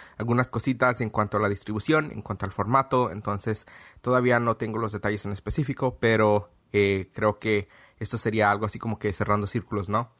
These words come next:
Entonces, a continuación, el episodio beta, que no se había, de hecho, sí se publicó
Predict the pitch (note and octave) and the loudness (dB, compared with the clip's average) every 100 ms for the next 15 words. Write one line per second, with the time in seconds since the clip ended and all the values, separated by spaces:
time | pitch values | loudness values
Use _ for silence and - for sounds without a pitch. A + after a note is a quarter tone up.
0 | - - _ G#2+ A2 G#2+ A2+ - G#2 G#2+ | -20 -20 _ -10 -6 -2 -2 -2 -4 -4
1 | G2+ C3 C3 A2+ G#2+ - G#2+ G#2 G#2+ G#2 | -4 -2 -2 -2 -2 0 2 2 2 2
2 | G#2 C3+ - G#2 G#2 G2+ G#2+ G2+ - G#2+ | 2 2 -2 2 2 2 2 -2 0 0
3 | G#2+ G2+ G2+ C#3 F3 G3 G3+ G3+ F#3 C#3+ | 2 2 2 2 0 -4 -2 0 0 0
4 | B2 A2+ G#2+ | 2 2 2